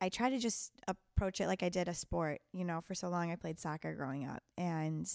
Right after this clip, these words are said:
you know, some of my best coaches were the people who were, like, elbow to elbow,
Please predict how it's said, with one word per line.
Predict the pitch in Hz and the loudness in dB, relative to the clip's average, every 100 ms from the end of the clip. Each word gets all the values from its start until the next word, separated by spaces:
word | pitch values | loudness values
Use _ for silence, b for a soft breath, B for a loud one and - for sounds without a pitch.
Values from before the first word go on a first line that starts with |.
| - b b b b b | -6 b b b b b
you | 185 | -2
know, | 180 | 0
some | 175 196 | 2 2
of | |
my | 185 170 | 4 4
best | 175 170 - - | 4 4 0 -2
coaches | 180 170 165 156 156 170 | -2 -2 -4 -4 -4 -4
were | |
the | 165 | -2
people | - 160 160 170 | -2 -2 0 2
who | 165 | 2
were, | 160 | 0
like, | 156 151 - - | 0 -2 -4 0
elbow | 226 175 165 | 2 4 2
to | 156 | 2
elbow, | 160 165 156 151 165 | 0 0 0 0 -2